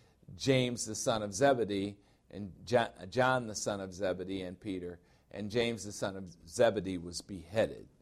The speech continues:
So in stepped James, the half-brother. As part of the Peter, John, and James triumvirate.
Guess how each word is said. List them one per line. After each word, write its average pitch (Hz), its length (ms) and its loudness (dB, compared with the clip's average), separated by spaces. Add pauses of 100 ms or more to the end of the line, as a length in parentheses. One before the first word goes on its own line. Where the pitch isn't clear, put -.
(360)
So 90 520 2
in 110 240 -4
stepped 101 440 2
James, 92 600 -4
the 95 120 -4
half-brother. 90 800 -2 (760)
As 92 240 -2
part 95 260 0
of 85 60 -8
the 85 80 -8
Peter, 95 360 -8
John, 87 360 -8
and 80 140 -12
James 76 720 -10 (1900)
triumvirate. 82 840 -10